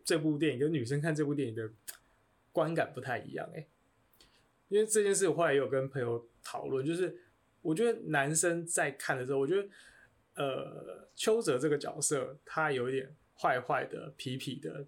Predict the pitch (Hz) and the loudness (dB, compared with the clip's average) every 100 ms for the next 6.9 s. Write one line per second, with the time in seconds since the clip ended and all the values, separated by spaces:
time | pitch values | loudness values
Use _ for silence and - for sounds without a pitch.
0 | - 156 151 147 135 156 143 135 135 - | -4 -2 0 -2 -2 -2 -2 -4 -2 0
1 | 123 - - 156 - - 147 120 120 127 | 0 -4 -12 -14 -14 -12 -12 -10 -6 -4
2 | 123 127 123 123 123 - - 160 147 - | -2 -2 0 -2 -4 -8 -8 -8 -10 -12
3 | 156 - - - _ _ _ _ _ 202 | -14 -20 -20 -20 _ _ _ _ _ 4
4 | 196 170 127 143 135 160 156 196 156 120 | 4 4 2 0 0 2 2 2 2 2
5 | 156 156 151 127 120 - 147 120 135 143 | 2 2 0 -2 2 4 4 2 -4 -8
6 | _ _ - 131 123 123 120 117 | _ _ -6 -6 -4 -6 -8 -10